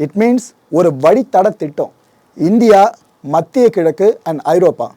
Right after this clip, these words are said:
இது மூன்றுத்தை இணைக்கிற மாதிரி ஒரு வழித்தட திட்டம். இந்த திட்டத்தை கனெக்ட் பண்ணி தான் இந்த காசா வார் சார்ந்து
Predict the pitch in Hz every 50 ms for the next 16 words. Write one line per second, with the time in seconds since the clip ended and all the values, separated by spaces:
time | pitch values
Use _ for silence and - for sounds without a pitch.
0 | _ - - 139 139 131 139 165 208 226 196 220 214 240 208 165 143 160 190 -
1 | 202 180 160 147 143 139 131 143 180 - - - 147 151 143 131 139 160 202 175
2 | - 156 151 143 - 127 104 - 110 - - 127 139 165 196 196 202 - - 170
3 | - - 269 208 - 262 254 247 - 180 180 214 208 - - 165 156 139 131 127
4 | 139 165 208 254 _ - 131 139 127 123 151 175 226 202 247 240 202 185 175 -
5 | - 170 170 170 165 165 170 185 196 202